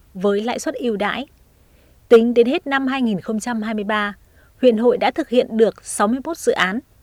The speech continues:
cho năm trăm chín mươi bảy lượt người mù vay vốn với số tiền quay vòng lên đến hai phẩy năm tỷ đồng. Và hiện tổng nguồn vốn hội đang quản lý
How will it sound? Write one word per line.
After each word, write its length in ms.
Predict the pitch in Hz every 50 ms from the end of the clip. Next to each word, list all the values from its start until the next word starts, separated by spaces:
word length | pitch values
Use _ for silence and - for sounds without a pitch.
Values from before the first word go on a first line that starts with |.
| _ _
cho 180 | - - 269 254
năm 260 | 262 269 269 262 233
trăm 320 | - - 269 254 247 240 -
chín 240 | - - 214 202 208
mươi 100 | 247 262
bảy 220 | 233 226 196 160 156
lượt 220 | 160 185 175 -
người 140 | 180 185 175
mù 220 | 175 185 185 170
vay 200 | 151 - 208 208
vốn 300 | 190 - 190 185 202 262 - _ _ _ _ _ _ _ - 202
với 220 | 214 214 220 247
số 200 | - - 240 214
tiền 220 | - - 285 220 185
quay 220 | - 262 262 247
vòng 300 | - 220 208 196 165 147 - _ _ _ _ -
lên 320 | 208 220 233 226 208 190
đến 180 | 196 190 196 202
hai 180 | - 254 247 226
phẩy 180 | - - 180 -
năm 160 | 185 208 202
tỷ 160 | - 202 175
đồng. 300 | 143 165 175 170 165 151 - _ _ _ _ _ _ _ - _ _ -
Và 220 | 208 214 240 233
hiện 260 | 226 214 240 247 - - -
tổng 260 | 226 208 180 156 160
nguồn 180 | 196 208 190 175
vốn 260 | - 196 190 208 247
hội 260 | 269 277 269 - - 180
đang 180 | 226 233 208 202
quản 280 | - 214 185 160 160
lý 260 | 175 180 190 233 320